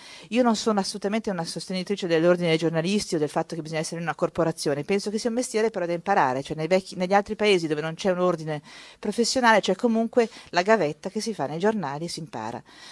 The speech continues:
Non c'è più questa cosa adesso, improvvisamente la gente va online e si fa, apre il blog e fa il giornalista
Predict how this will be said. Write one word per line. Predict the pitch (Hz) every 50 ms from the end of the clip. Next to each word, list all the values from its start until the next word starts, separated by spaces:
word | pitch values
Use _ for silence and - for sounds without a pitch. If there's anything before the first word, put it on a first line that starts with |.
| - _ -
Non | 226 226
c'è | - 247
più | - - 147 -
questa | 127 - - 143
cosa | - - 139 135 131 135
adesso, | 135 131 - -
improvvisamente | - - 202 196 208 202 214 240 208 226
la | 233
gente | 226 - 180
va | 165 180 180 190 175
online | 190 233 220 170 156 165 185 180 - - _
e | 156 156 147 135 - _
si | _ - - 185
fa, | - 131 147
apre | 175 - 208
il | 226
blog | 202 175 151 151 175 180 -
e | - 196
fa | - - 156
il | 151
giornalista | 151 156 147 147 143 123 123 127 - - - 131 139